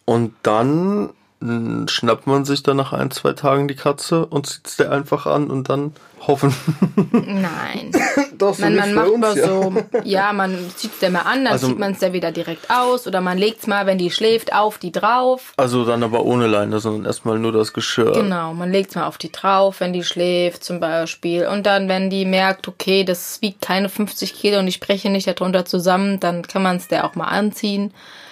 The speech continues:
Speaker 2: Und so kann man halt in der Wohnung quasi nach und nach der Katze
Speaker 1: Und
Speaker 2: das
Speaker 1: es
Speaker 2: Ding
Speaker 1: macht,
Speaker 2: schmackhaft
Speaker 1: es wird
Speaker 2: machen.
Speaker 1: Spaß machen, es wird richtig Spaß machen, weil selbst bei der kleinsten Gewicht, äh, was auf einer Katze liegen könnte, von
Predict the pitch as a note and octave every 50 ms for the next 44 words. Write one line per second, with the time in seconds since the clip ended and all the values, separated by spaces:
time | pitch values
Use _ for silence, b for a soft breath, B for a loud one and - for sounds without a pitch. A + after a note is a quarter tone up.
0 | B B B B B - G3+ G3+ A3 A#3 A#3 A#3 A#3 A3+ A#3 A3+ A3 G#3+ G3+ F#3
1 | E3+ - A3+ A#3+ A#3 G#3+ G3+ F#3 G3 G3 G3+ G3+ G3 G3 F#3+ - F3+ F3+ F3 F3+
2 | F3 F3 E3+ E3+ E3+ F3 F3 F#3 F#3 F#3+ G3+ G3 - F3+ E3+ E3 E3 E3 E3+ E3+
3 | E3+ D#3+ - - - - - D#3+ D#3 - - E3 E3 - - F3 D#3+ E3 E3 E3
4 | F3 - _ _ _ _ _ _ _ - - - - A#2+ A#2 A2+ - - - A2
5 | A2 - - G#3 A3 A3 - - G#3 G3+ - - - F#3+ - - - - F#3+ F#3+
6 | B2 B2 B2+ B2 - - A#2+ G#2 G#2+ G#2+ A2+ G2+ - - A2+ - - A#2 G#2 -
7 | - B2 A2+ - - A2+ G2+ - - - - G#2+ G#2+ A2 A2 - - A2+ A2 A2
8 | A2 A2+ A2+ A#2 A2+ G#2+ G#2+ A2 A2 G#2+ G#2 G#2 - - - A2 A2+ - - -
9 | B2+ A#2 A#2+ - - - A#2 A2+ A2 A2+ A2+ B2 - - - - _ - - -
10 | A#2+ B2 C3 C3 - - - A#2 A2+ A2 G#2 F#2 F2+ F2+ - A2+ A#2+ B2 - B2
11 | A#2 A#2+ B2+ B2+ B2+ - - - - - - - G2+ G2+ G#2+ A2 A2 - - A2+
12 | - - A2 A2+ - - A2+ - - A#2+ A2+ A#2 A#2 A#2 A2+ A2 - A2+ G#2+ A#2
13 | A#2 A2+ A#2 A#2 A2 - - - B2+ A2 A2 A2